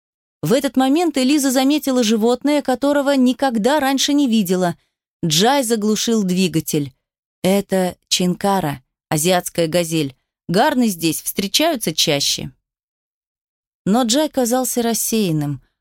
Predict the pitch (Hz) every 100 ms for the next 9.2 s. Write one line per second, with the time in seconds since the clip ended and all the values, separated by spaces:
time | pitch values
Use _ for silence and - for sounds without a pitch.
0 | _ 185 214 208 220 226 220 294 277 214
1 | 220 226 - 220 208 208 180 175 160 139
2 | 139 131 _ _ _ _ _ _ _ _
3 | _ _ _ - 196 208 190 196 - 220
4 | 214 202 220 214 196 202 226 208 208 196
5 | - 208 208 196 - 185 175 165 151 143
6 | _ _ _ _ - 220 233 302 285 -
7 | 294 285 262 262 233 240 220 240 226 240
8 | 233 220 247 269 - 160 175 208 190 135
9 | 123 127